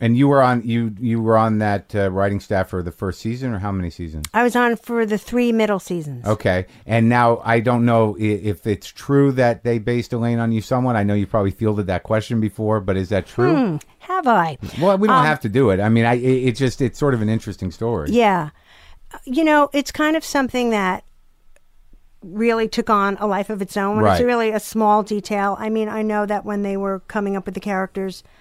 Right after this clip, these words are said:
Speaker 2: for the show, I know that Jerry thought it'd be interesting to have a female character that you've already dated because it really changes the dynamic of it in a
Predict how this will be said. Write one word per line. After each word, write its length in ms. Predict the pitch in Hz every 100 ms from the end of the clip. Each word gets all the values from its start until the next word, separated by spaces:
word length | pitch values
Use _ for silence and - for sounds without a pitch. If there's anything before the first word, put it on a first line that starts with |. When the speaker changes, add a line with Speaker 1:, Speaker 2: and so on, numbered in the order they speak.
| - - - -
Speaker 2:
for 120 | 220
the 100 | 214
show, 520 | - 262 233 208 208
I 140 | 208 214
know 220 | 208 196
that 180 | 196 190 - 190
Jerry 320 | 233 214 220
thought 140 | 220 202
it'd 100 | 196
be 60 |
interesting 520 | 214 254 254 - 220 202
to 160 | 214
have 200 | 208 196
a 60 | 185
female 340 | - 285 240
character 640 | 220 208 190 185 208 196
that 200 | 202 220
you've 140 | 233 202
already 260 | 202 196
dated 580 | 185 202 208 196 185 185 - _ _ -
because 260 | 208 220 202
it 140 | 196
really 260 | 208 202 190
changes 400 | - 202 190 190
the 120 | 196
dynamic 540 | 185 185 190 202 202 202
of 160 | 185
it 120 | 190
in 160 | 208
a 80 | 190